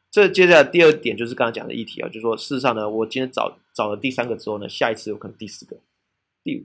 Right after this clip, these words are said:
个啊，这个以阵列存取是非常，非常常见的一个状况，好，然后所以接着呢，就是会有个设计原则哈，就是这个，呃，我们就称为叫做这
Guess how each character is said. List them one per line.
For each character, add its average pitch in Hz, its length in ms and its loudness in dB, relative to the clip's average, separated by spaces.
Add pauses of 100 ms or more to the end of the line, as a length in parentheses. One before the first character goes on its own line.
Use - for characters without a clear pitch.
个 - 80 -20 (180)
啊， - 200 -14 (200)
这 139 100 -12
个 117 300 -6
以 110 160 -14
阵 147 180 -2
列 143 140 2
存 131 160 -6
取 117 180 -10
是 113 140 -12
非 117 140 -4
常， 101 140 -10 (100)
非 120 80 -6
常 110 100 -6
常 104 180 -14
见 104 160 -10
的 101 80 -10
一 98 40 -12
个 104 100 -10
状 98 180 -10
况， - 280 -14
好， - 340 -14 (300)
然 131 120 -4
后 156 320 2 (440)
所 196 140 2
以 190 80 0
接 202 160 4
着 180 140 4
呢， 117 220 0
就 131 140 -6
是 120 500 0
会 110 180 -2
有 110 80 -2
个 113 80 -6
设 127 220 -2
计 120 140 -10
原 - 180 -8
则 - 200 -12
哈， - 160 -14
就 113 160 -8
是 110 100 -6
这 104 120 -12
个， 107 300 -10 (760)
呃， 107 300 -8
我 110 60 -8
们 107 180 -12
就 127 120 -4
称 131 180 -8
为 110 80 -6
叫 110 140 -4
做 110 160 -6
这 101 200 -8